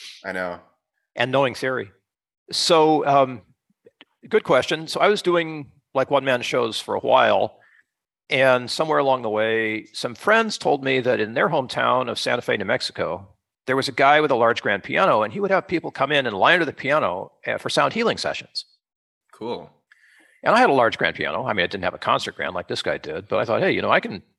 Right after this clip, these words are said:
Speaker 2: I'll put this on my website." So I did. And, uh, I called it music therapy. Oops.
Speaker 1: <laughs>
Speaker 2: I should have stayed with sound healing.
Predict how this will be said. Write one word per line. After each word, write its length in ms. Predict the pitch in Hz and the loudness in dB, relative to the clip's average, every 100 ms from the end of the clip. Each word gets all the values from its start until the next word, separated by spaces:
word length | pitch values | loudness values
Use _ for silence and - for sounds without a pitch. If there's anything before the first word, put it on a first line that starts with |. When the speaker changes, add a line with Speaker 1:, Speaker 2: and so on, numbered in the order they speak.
| _ _ | _ _
Speaker 2:
I'll 100 | 156 | 2
put 160 | - 202 | 2 0
this 160 | 156 | 0
on 80 | 147 | 0
my 80 | 160 | 2
website." 440 | 170 214 - 80 | 2 0 -2 -4
So 180 | - 156 | 0 2
I 60 | 151 | 4
did. 320 | 131 104 107 - _ _ _ _ _ _ _ - | 4 0 0 -10 _ _ _ _ _ _ _ 0
And, 540 | 123 123 113 110 - - | 4 4 2 -6 -14 -4
uh, 140 | 120 110 | 0 0
I 100 | 120 | 0
called 240 | 135 165 180 | 0 2 2
it 80 | 151 | 0
music 280 | 127 127 - | -6 -6 -2
therapy. 460 | 196 214 - - - _ _ _ _ _ _ - | 2 2 0 -10 -14 _ _ _ _ _ _ -6
Oops. 460 | 139 143 - - - _ _ - - - | -4 -2 -4 -4 -8 _ _ -20 -20 -10
Speaker 1:
<laughs> 300 | - - - | -10 -4 0
Speaker 2:
I 800 | 156 - 139 - - 185 170 190 | 0 2 0 0 2 2 4 4
should 120 | 226 | 2
have 80 | 180 | 4
stayed 180 | 214 | 4
with 120 | 185 180 | 4 4
sound 260 | 185 175 | 4 4
healing. 320 | 160 175 120 | 4 2 0